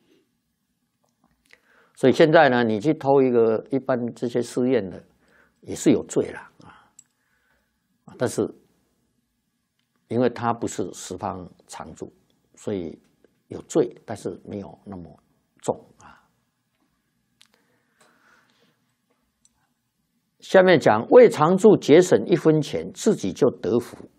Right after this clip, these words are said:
若浪费轻损，其罪无边。那如果十方道场啊，这个道场是十方道场，你节省一分钱，你自己就得福报啊。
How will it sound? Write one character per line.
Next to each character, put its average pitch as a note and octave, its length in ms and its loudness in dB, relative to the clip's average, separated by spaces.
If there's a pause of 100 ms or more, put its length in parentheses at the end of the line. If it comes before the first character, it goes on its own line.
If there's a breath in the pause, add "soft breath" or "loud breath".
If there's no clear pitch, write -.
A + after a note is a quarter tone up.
(120)
若 D3 440 4
浪 E3+ 280 2
费 B2 400 4 (220)
轻 E3+ 320 -4
损， - 180 -10 (240)
其 - 320 -12
罪 G2+ 400 -6 (120)
无 - 160 -20
边。 - 200 -18 (1600)
那 D#3 100 -4
如 F3 80 6
果 D3 100 4
十 D3 220 0
方 E3 220 2
道 D#3+ 180 4
场 E2+ 400 -6 (400)
啊， G#2 160 -14
这 - 100 -4
个 C#3+ 300 6
道 D#3+ 180 0
场 A2 220 -2
是 C#3+ 80 -2
十 C3+ 200 -6
方 B2 200 -4
道 A#2+ 140 -6
场， F2+ 260 -12
你 G2+ 420 -10 (360)
节 C3 240 0
省 F#2+ 320 -4
一 - 80 -2
分 C#3+ 240 -2
钱， - 280 -16 (760)
你 F2+ 100 -12
自 B2 180 -6
己 - 200 -16
就 F2 340 -14 (160)
得 F#2+ 140 -12
福 F2 140 -14
报 - 280 -18 (760)
啊。 G#2 140 -18